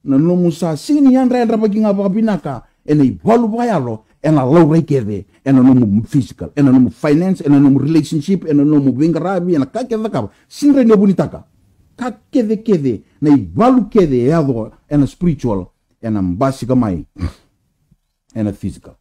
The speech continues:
Chone sele tunu bango, whatever God does on earth is the answer to a prayer. Someone was battling in the spirit. And because God hears that cry and prayer,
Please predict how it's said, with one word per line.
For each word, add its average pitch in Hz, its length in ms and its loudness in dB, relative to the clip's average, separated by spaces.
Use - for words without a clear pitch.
Chone 165 260 2
sele 202 220 2
tunu 151 180 2
bango, 147 240 2
whatever 147 360 0
God 143 280 -2
does 143 220 -2
on 156 120 -2
earth 190 260 0
is 113 100 -6
the 117 200 -4
answer 107 240 -6
to 104 160 -8
a 98 60 -6
prayer. - 280 -16
Someone 226 600 2
was 131 240 2
battling 131 760 0
in 151 100 2
the 135 80 -2
spirit. 120 420 -4
And 156 160 2
because 160 360 0
God 233 500 -2
hears 220 500 4
that 143 200 0
cry 160 320 0
and 202 160 2
prayer, 151 460 2